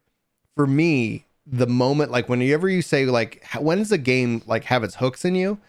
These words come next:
From the first tree I chopped down, that's when I was like, "There's something magical going on with this game." Doesn't need to be perfect at launch. No game is. No M M O is specifically.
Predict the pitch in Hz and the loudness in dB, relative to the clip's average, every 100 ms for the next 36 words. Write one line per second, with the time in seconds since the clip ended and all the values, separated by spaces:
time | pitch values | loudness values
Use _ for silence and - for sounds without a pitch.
0 | _ _ _ 135 113 - _ 165 165 - | _ _ _ -2 -2 -4 _ -2 -2 -6
1 | - 147 120 107 - 107 98 98 85 55 | -4 0 2 0 -2 -2 -2 -4 -6 -10
2 | - _ _ _ _ _ _ _ 143 123 | -18 _ _ _ _ _ _ _ _ 0
3 | 123 120 120 110 104 104 98 - _ 120 | 0 2 0 0 0 -2 -2 -6 _ -2
4 | 135 - 156 156 113 101 104 101 107 104 | -2 -2 -2 0 0 0 0 -2 -2 -4
5 | 104 98 92 92 95 90 92 - 90 64 | -2 -2 -4 -6 -8 -10 -14 -12 -12 -12
6 | - _ _ _ 117 127 131 151 151 147 | -16 _ _ _ -6 -2 0 2 2 0
7 | 156 151 147 151 175 165 117 113 117 117 | -2 0 -2 -2 -4 -2 -2 -2 -4 -4
8 | 120 123 135 120 110 120 - 117 120 123 | -2 0 0 2 0 -2 -4 -2 0 0
9 | 113 117 113 104 - 107 117 107 101 98 | 0 0 0 -2 -8 -4 -2 -2 -2 -4
10 | 95 | -4